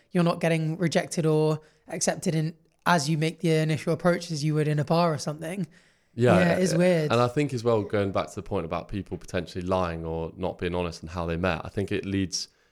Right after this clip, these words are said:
Speaker 2: onto that in, in the sense that it's like, oh, you almost failed and you couldn't meet someone in person. So you
Speaker 1: Yeah.
Speaker 2: have to result in,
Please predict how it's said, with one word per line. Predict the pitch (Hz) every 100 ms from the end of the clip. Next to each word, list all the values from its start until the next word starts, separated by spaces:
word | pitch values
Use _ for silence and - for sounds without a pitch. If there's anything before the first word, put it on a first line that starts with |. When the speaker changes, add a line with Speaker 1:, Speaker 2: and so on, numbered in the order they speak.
| _ _ _ _ -
Speaker 2:
onto | 104 107 90
that | 82 -
in, | 87
in | 82
the | 90 -
sense | 92 82
that | -
it's | -
like, | 87 82 - -
oh, | 101
you | 92 92 95
almost | 92 87 -
failed | 101 95 85 87 87 - _ _ _
and | 92 92
you | 95
couldn't | 92 - 95 90
meet | 85
someone | - 90 87
in |
person. | 87 95 92 - 131 - _ _ -
So | 165 170
you | 196
Speaker 1:
Yeah. | 185
Speaker 2:
have | 185 165
to | 117
result | 98 98
in, | 90